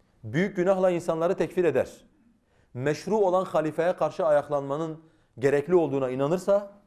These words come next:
sen buna dersin sen haricisin çünkü bu haricilerin üzerinde ittifak ettikleri ve kendisiyle temeyyüz ettikleri akideleridir.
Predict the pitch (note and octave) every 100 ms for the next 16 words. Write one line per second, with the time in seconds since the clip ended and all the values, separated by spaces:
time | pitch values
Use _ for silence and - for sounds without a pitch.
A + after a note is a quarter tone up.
0 | _ _ - F3+ D#3+ E3 E3+ F#3 F3+ -
1 | E3+ - C#3+ D3 F3+ F#3 F#3+ F#3+ D#3+ E3+
2 | E3+ D3 C3+ C3+ D#3 G3 G3 - - C3+
3 | D3 D3 D#3+ E3+ E3+ C#3+ F3 E3+ C#3+ B2+
4 | C3 D#3 G#3+ - - C3+ C3+ C#3+ C#3+ G3
5 | F#3 D#3+ C#3+ D#3+ C#3+ C3+ B2 B2 A2+ A2+
6 | G2 F#2+ F#2